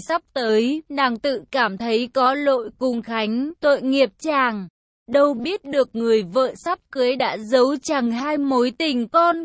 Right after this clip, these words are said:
cả ba hình ảnh cùng hiện lên trong trí Bạch Lan một lúc. Ba người đàn ông, mỗi người một vẻ điêu luyện khác nhau. Đêm nay, nàng sẽ khéo léo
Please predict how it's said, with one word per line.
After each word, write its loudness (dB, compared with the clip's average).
cả 0
ba 0
hình -4
ảnh -6
cùng -2
hiện 0
lên 2
trong -4
trí -2
Bạch 0
Lan 0
một -2
lúc. -4
Ba 0
người 0
đàn -2
ông, -2
mỗi 0
người -4
một 0
vẻ 0
điêu -4
luyện -2
khác -8
nhau. -2
Đêm 2
nay, -2
nàng -2
sẽ 0
khéo -2
léo -2